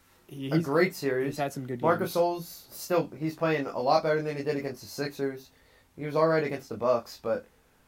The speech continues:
Speaker 2: he's hitting big shots. He's hitting these threes. And you got Siakam, who's, he's, he's up and down,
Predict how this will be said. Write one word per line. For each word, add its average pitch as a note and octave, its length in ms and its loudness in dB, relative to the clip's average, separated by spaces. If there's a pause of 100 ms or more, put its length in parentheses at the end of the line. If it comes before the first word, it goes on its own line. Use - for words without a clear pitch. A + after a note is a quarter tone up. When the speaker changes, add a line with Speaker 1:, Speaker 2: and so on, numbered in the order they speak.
(240)
Speaker 2:
he's E3 260 0
hitting C#3+ 240 2
big C3+ 200 -2
shots. B2+ 380 0
He's B2+ 160 -12
hitting B2+ 160 -6
these A#2+ 160 -10
threes. B2 420 -6 (600)
And F3 140 0
you F3+ 80 4
got F3 180 6
Siakam, D3+ 480 4
who's, A#2+ 360 -8 (160)
he's, C3+ 200 -2
he's C3+ 360 -4
up E3 160 6
and C#3 120 -4
down, A#2+ 400 -4